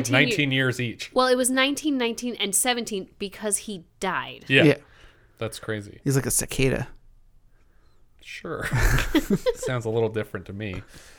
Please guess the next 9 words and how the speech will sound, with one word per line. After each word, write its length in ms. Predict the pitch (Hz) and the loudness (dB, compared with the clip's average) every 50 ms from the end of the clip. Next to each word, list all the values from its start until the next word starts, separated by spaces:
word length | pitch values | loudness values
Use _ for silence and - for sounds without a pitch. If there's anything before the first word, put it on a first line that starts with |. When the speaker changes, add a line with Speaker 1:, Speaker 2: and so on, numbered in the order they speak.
| - - | -20 -20
Speaker 2:
Speaking 400 | - - - 165 147 143 143 139 | -14 -2 0 0 0 2 0 -2
of 120 | 127 123 | -2 0
Robin 320 | 127 127 127 123 123 127 123 | 2 4 4 4 2 0 -4
Altman, 420 | - 117 123 117 117 120 117 110 | 0 -2 -2 -2 -2 -8 -10 -10
she 480 | 110 - - - 113 110 110 110 110 110 | -10 -10 -10 -8 -8 -8 -6 -8 -8 -8
plays 280 | - - 117 113 104 110 | -2 0 2 2 2 2
Red 260 | 110 117 120 123 123 | 2 4 4 4 4
here, 380 | 113 120 117 120 120 123 - - - | 2 2 2 4 2 2 0 -4 -6
and 420 | 113 110 104 101 101 98 98 98 | -4 -2 -2 -2 -4 -4 -6 -10